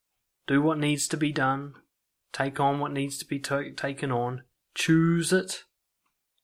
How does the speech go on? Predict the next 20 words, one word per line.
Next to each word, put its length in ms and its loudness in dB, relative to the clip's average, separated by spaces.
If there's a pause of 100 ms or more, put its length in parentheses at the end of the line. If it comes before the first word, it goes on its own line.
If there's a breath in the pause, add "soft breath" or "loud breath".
(120)
And 120 -4
practice 380 0
endurance. 560 4
If 120 -8
this 140 0
is 120 -2
something 320 0
that's 140 -4
gonna 180 -6
take 300 -2
a 40 0
while 340 4
and 140 -2
you 60 -4
just 180 -6
have 140 -4
to 80 -6
get 220 -6
through 280 2
it, 80 -6